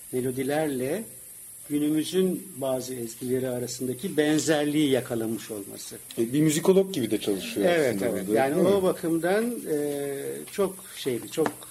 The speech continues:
Speaker 1: ilginçti geçen yılki. Bugün, bu yılda sanıyorum gene güzel bir şey olacak. Güzel bir sürpriz bizi bekliyor.
Speaker 2: Evet. E, ut hep mızrapla çalınır diye bilirdim. E, ilk kez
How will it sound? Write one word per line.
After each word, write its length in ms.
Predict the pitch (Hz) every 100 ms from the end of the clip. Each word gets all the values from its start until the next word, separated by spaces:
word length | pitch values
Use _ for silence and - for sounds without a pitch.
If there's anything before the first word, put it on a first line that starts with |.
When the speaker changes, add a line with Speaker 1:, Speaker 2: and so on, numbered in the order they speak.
| - -
Speaker 1:
ilginçti 540 | 139 113 123 110 - 113
geçen 260 | 107 120
yılki. 360 | 110 110 - 151
Bugün, 240 | 151 170 160
bu 80 |
yılda 240 | 170 160 151
sanıyorum 520 | - 123 123 131 170 - - - - -
gene 220 | 139 139
güzel 360 | 123 123 135 117
bir 60 |
şey 160 | - 120
olacak. 320 | 107 101 113 - - -
Güzel 260 | 127 135
bir 60 | 120
sürpriz 420 | - 123 135 131
bizi 220 | 120 123
bekliyor. 320 | 120 107 120 101 - - - -
Speaker 2:
Evet. 100 | 123 - - 151 -
E, 40 |
ut 220 | 185 -
hep 200 | 208 220
mızrapla 500 | 151 147 180 185 139
çalınır 400 | - 104 101 98
diye 280 | 98 104 101 - - - 98
bilirdim. 480 | 104 101 104 170 196 190 127
E, 280 | 120 117 113 104 - -
ilk 200 | 160 165
kez 320 | 156 160 -